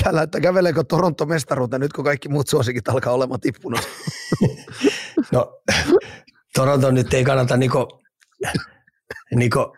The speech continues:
Speaker 2: puhaltaa ulos, koska tässä yksi vuosi, kun ne piti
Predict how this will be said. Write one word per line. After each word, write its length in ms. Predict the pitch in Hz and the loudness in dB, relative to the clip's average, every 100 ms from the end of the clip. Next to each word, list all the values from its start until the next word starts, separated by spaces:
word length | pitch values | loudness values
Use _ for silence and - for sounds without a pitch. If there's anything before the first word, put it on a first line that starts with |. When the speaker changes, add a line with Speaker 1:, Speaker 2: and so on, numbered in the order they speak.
| - 117 - | -12 -12 -6
Speaker 2:
puhaltaa 500 | - 139 151 131 127 127 | 0 2 2 2 0 2
ulos, 420 | 151 156 120 104 | 4 4 4 0
koska 460 | - 104 - 117 - | -2 -2 -2 -4 -2
tässä 220 | 123 - | -2 0
yksi 180 | 127 - - | -2 -2 -2
vuosi, 200 | 117 - | -2 -2
kun 140 | 123 | -2
ne 100 | 113 - - - | -2 -4 -16 -4
piti 280 | 123 120 | 0 0